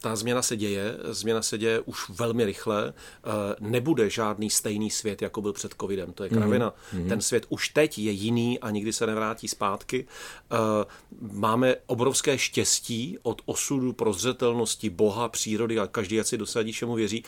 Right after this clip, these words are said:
Speaker 2: Ano.
Speaker 1: že to je opravdu zatím jen vztyčený prst. Kdyby ta choroba byla nakažlivá jako mor a cholera, jako ebola, tak se dějou úplně jiný věci na tom světě, mnohem strašnější. Tohle to je furt taková připomínka, jako dávejte si pozor. A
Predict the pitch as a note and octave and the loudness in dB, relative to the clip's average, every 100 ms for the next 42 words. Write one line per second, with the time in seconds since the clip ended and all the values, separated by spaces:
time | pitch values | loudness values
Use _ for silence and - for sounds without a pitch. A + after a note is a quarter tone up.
0 | F#2+ G2+ A2 A2 - C#3+ - - G#3+ G3 | 0 2 4 2 4 2 2 0 0 0
1 | A2+ G#2+ - G2+ G2 F2 - - F#2+ F#2 | 0 -2 -2 -2 -2 -4 -6 -6 -6 -6
2 | - - - - - F#2 G2 G#2+ - A2+ | -8 -6 -6 -6 -10 -8 -4 -4 -2 -2
3 | - A#2+ B2 B2 A#2+ A2+ A2 A2 A#2+ A2+ | 2 2 2 2 2 0 -2 -4 -2 0
4 | A#2 A2+ A2+ G#2 G#2 - - A#2+ D#3 G2+ | 0 -2 -2 -2 -2 -4 -4 -2 0 -2
5 | F2 - - G#2 D#3 A#2+ - - - - | -4 -6 -4 2 2 2 -4 -16 -12 -2
6 | - F2+ E2+ E2 - A2+ F#2+ F2+ F2 G2 | 0 0 -2 -2 -4 -4 -2 -4 -4 -2
7 | - D#2+ D2 D2+ - D2+ - F2 G2+ F#2+ | -2 -4 -8 -8 -8 -8 -4 0 0 0
8 | - G2 - C#3+ - - - - - A#2+ | -2 -2 -2 -4 -4 -6 -10 -8 2 4
9 | C3 D#3 A#3+ A3 - - F#2+ - G3+ A#3 | 4 2 2 0 -2 -2 -2 -2 -2 2
10 | G3+ E3 C#3 C3+ B2+ A2+ F3 G3+ F3 D3 | 4 4 0 -2 2 2 2 0 -2 0
11 | C3 A2 - - - - - A2 G#2+ | 2 2 -2 -6 -14 -10 2 4 4